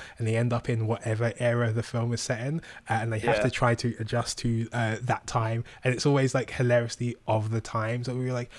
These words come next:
Speaker 2: Yeah.
Speaker 1: "Hey, man, what's going on? This is nineteen eighty-two. You can't do that." Uh, or, <laughs> like, <laughs> wh-, whichever.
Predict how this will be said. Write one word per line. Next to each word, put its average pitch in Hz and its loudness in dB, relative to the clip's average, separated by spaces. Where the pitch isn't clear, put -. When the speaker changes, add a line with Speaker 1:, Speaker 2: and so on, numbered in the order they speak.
Speaker 2:
Yeah. - 4
Speaker 1:
"Hey, 311 8
man, 269 8
what's - -4
going 240 2
on? 180 0
This 330 2
is 147 0
nineteen 190 6
eighty-two. 214 2
You 302 -2
can't 170 2
do 220 2
that." 285 8
Uh, 127 8
or, 123 4
<laughs> - -8
like, 123 2
<laughs> - -8
wh-, 147 2
whichever. 147 2